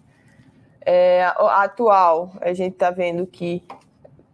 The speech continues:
tá em cento e noventa e dois mil, a projeção é pra duzentos e a anterior foi cento e noventa e cinco, né? É,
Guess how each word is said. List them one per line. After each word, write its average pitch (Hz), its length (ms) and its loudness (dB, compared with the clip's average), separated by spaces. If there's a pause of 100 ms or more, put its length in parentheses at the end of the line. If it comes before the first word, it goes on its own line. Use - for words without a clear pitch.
tá 180 200 0
em 185 280 -4
cento 202 320 -8
e - 20 -14
noventa 185 320 -6
e 185 40 -4
dois 175 220 -6
mil, 190 480 -6 (500)
a - 80 -20
projeção 214 720 -4
é 185 100 -2
pra 190 240 -4
duzentos 247 540 -6
e 269 40 -4
a 254 60 -2
anterior 254 320 -4
foi 240 120 -6
cento 247 200 -12
e - 20 -8
noventa 233 320 -6
e 311 40 -4
cinco, 180 380 -10
né? 165 200 -8 (420)
É, 185 1000 0